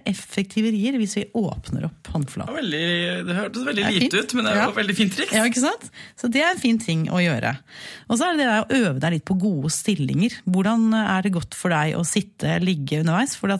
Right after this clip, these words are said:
Speaker 1: det blir jo tross alt en del timer med, med sammentrekninger som, som gjør litt vondt, og da er det viktig at du har gode stillinger.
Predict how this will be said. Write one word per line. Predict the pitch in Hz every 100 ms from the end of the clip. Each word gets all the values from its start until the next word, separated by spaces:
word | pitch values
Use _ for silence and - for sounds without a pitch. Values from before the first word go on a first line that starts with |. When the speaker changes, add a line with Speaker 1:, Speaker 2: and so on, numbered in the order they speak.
| 190
Speaker 1:
det | 202
blir | 160 165
jo |
tross | 285 277 -
alt | 185 190
en |
del | 180 165
timer | - 151 143
med, | 156 156 151 156
med | 170 170
sammentrekninger | 170 143 135 - 139 139
som, | 151 156 156
som | 151 165
gjør | 151 139
litt | 156
vondt, | 254 -
og | 202
da | 190
er | 165
det | 202
viktig | 196 -
at | 135 156
du | 156 151
har | 151 156
gode | 156
stillinger. | 147 151 139 233